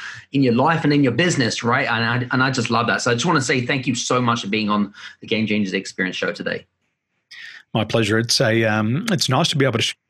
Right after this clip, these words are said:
Speaker 2: share this. Um, my mum asked me one day, she said, "Daniel, uh, you're a paper boy, but why do you donate half of your income?" <laughs> You know, you make two dollars and you give a dollar away to the Salvation Armies. I said, "Mum, I just wanna help people."
Speaker 1: Yeah.
Speaker 2: And when I was young, I wanted to be a doctor,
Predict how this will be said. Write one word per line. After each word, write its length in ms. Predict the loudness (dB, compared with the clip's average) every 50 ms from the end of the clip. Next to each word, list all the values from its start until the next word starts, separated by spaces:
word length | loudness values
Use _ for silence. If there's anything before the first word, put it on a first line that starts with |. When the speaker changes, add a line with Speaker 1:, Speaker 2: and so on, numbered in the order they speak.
| _ -2
Speaker 2:
share 140 | 0 0 2
this. 220 | 2 0 0 0
Um, 380 | 0 -2 0 0 0 0 -2 -2
my 220 | -2 0 0 2 2
mum 180 | 2 2 2
asked 260 | 2 2 2 0 0 0
me 100 | 0 2
one 180 | 2 2 2
day, 100 | 2 2
she 140 | 2 0 0
said, 160 | 0 0 0
"Daniel, 280 | 0 2 2 0 0 -2 -6 -12 -12 -14 -14 -16 -18 _ _ _ _ _ -2
uh, 300 | 0 0 0 0 0 -2 -2
you're 240 | -2 0 0 0 0
a 60 | 0
paper 300 | 0 0 0 2 2 2
boy, 240 | 2 2 2 2 2
but 260 | 2 0 -2 -2 -2
why 300 | -2 0 0 2 2 2
do 100 | 2 2
you 380 | 2 4 4 4 4 2 2 0
donate 600 | 0 0 0 2 2 2 2 0 0 -2 -2 -2
half 380 | -2 0 0 0 0 0 0
of 100 | 0 0
your 160 | 2 2 2 2
income?" 380 | 2 2 2 0 0 0 0 0
<laughs> 340 | 0 0 0 -2 -4 -2 -2
You 80 | 0 0 2
know, 100 | 2 2
you 140 | 2 2 2
make 220 | 2 0 0 0
two 140 | 0 2 2
dollars 240 | 2 4 2 2 2
and 80 | 2
you 40 | 0
give 100 | 0 2
a 40 | 2
dollar 240 | 2 2 4 4 2
away 300 | 2 2 0 0 -2 -4 -8 -12 -14 -12 -12 -12 -14 -8
to 80 | -4 -2
the 60 | 0
Salvation 480 | 2 2 2 2 2 0 0 0 0 0
Armies. 300 | 0 0 0 0 0 0
I 80 | 0
said, 180 | 0 0 0 0
"Mum, 200 | 0 0 0 0
I 40 | 0
just 180 | 0 -2 -2
wanna 120 | -2 -4 -2
help 260 | -2 -4 -4 -4 -6
people." 280 | -8 -8 -8 -10 -14 -14 _ _ -18 -16 -14 -12 -10 -8
Speaker 1:
Yeah. 120 | -6 0 2
Speaker 2:
And 320 | 2 2 4 2 0 0 -2
when 240 | 0 0 0 0 2
I 60 | 2
was 160 | 2 2 2
young, 160 | 2 0 0
I 60 | 0
wanted 260 | 0 0 0 0 0 -2
to 60 | -2
be 120 | -2 -2
a 40 | 0
doctor, 380 | 0 -2 -2 -2 -2 -2 -2